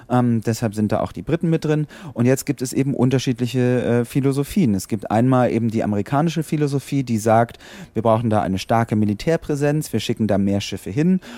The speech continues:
und andere Länder sollten uns dabei unterstützen.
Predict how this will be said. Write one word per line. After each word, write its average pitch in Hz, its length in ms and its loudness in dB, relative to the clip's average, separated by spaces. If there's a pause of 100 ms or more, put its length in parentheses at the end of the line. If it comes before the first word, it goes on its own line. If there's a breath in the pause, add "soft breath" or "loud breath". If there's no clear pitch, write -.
(180 loud breath)
und 131 460 2
andere 123 240 2
Länder 117 320 4
sollten 110 320 2
uns 110 220 0
dabei 104 240 2
unterstützen. 170 800 -2